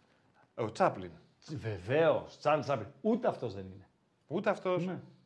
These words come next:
Speaker 2: Ξέρεις ποιος είναι;
Speaker 1: Ποιος;
Speaker 2: Αυτός που θα ξεκινήσει δεκαεφτά Αυγούστου ή δεκαοκτώ, ρε; Δεκαεφτά. Δεκαεφτά Αυγούστου θα ξεκινήσει η εκπομπή στους, ε, στους Μπεταράδες, στο κανάλι μας στο YouTube. Και φιλοδοξούμε να κάνουμε ένα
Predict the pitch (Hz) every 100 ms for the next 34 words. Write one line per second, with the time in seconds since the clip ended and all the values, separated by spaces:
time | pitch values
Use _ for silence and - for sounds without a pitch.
0 | _ - 170 175 202 233 - - _ _
1 | - 127 101 - 151 160 208 196 - 160
2 | 190 175 165 170 170 160 156 151 147 -
3 | - - 135 - 220 220 185 220 254 285
4 | 208 - - - - 233 - 220 - 160
5 | 185 254 - _ - 127 139 - 220 247
6 | - 233 - 185 180 247 208 233 220 208
7 | 196 220 240 196 180 196 240 - 208 -
8 | 196 202 - - _ - 165 185 190 214
9 | 139 165 180 190 185 180 160 156 156 117
10 | - - - _ 175 175 180 180 175 180
11 | 262 285 233 269 - - _ _ _ -
12 | 170 180 247 233 247 247 233 233